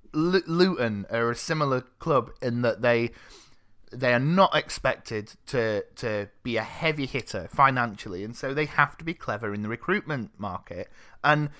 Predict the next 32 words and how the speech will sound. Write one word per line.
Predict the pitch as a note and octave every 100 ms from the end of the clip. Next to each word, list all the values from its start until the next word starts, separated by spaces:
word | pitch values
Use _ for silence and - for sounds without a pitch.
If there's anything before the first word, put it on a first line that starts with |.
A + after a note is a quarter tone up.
| -
so | - D3 C3+
they, | C#3 D3 C#3 - _ _ _ _ _ _ _ _ -
I | C3
mean, | - -
it, | D#3+ _ E3
like, | F3+ E3
it's, | F#3+ -
it's, | F#3+ D3+ - - - - - - - - - - - -
I | G3
know | A3+ A#3
that | F#3 D3 - -
the | C3+
term | - D#3 C#3+ C#3
Moneyball | D3 D#3+ C#3 C3 B2+ B2
and | A#2 A#2 A2+
all | B2+ A#2+
that | A#2+ -
stuff | - B2+
is | C3+ A#2+ - _ -
kinda, | C#3 C#3 C3
like, | B2 C#3 C#3 - -
branded | D#3 C#3 C3 C3 B2
as, | A#2 -
as | A#2+ A#2+
hipster | - C#3+ - - C#3 A#2+
and, | G#2 F#2+
and | G2 G#2+
stuff, | - G2 -
but | C3
that | F3 F3+
is | F3
essentially, | E3 - F3+ F3+ - C#3 B2 A2 G#2+